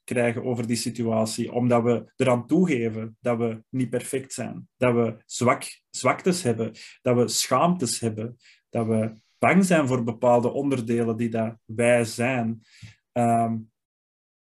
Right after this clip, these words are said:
ja, ik kan dat alleen maar aanmoedigen. Dat kan ik, dat, dat wil ik hier gewoon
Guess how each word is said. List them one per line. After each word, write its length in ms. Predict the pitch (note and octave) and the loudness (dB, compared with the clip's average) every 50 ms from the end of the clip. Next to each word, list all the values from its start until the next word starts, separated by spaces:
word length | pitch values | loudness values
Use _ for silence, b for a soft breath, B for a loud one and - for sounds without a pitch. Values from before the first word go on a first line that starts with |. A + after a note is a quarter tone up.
| _ _ _ _ _ _ _ _ _ _ _ | _ _ _ _ _ _ _ _ _ _ _
ja, 180 | - B2 C#3+ D#3+ | -2 0 0 0
ik 120 | D#3 - | 0 -2
kan 180 | - D3 C3+ C3 | -4 -4 -2 -2
dat 100 | B2+ A2+ | -2 -2
alleen 280 | B2 B2 B2 C3 C3+ | -2 -2 -2 -2 -4
maar 180 | C3+ B2 - - | -4 -6 -6 -6
aanmoedigen. 560 | B2 C3 C3+ C#3 C3+ B2+ A#2 A#2+ A2+ A#2+ A2+ | -6 -6 -4 -4 -4 -4 -4 -4 -4 -4 -4
Dat 120 | A#2 A#2 | -6 -6
kan 160 | A#2 B2 A#2+ A#2+ | -4 -4 -4 -4
ik, 360 | A2+ A2 - - - - _ _ _ _ | -4 -6 -10 -16 -20 -20 _ _ _ _
dat, 300 | - B2 A#2+ A2+ A2+ A#2+ | -2 0 0 0 0 0
dat 100 | B2+ B2 | 0 2
wil 100 | B2+ B2 | 2 0
ik 140 | B2+ A2+ | -2 0
hier 140 | A#2 B2+ A#2+ | 0 -2 0
gewoon 520 | A#2 B2 A2+ A#2 A#2+ A#2+ A#2+ A#2+ A#2 A2+ | 0 0 0 0 2 2 2 0 -2 -4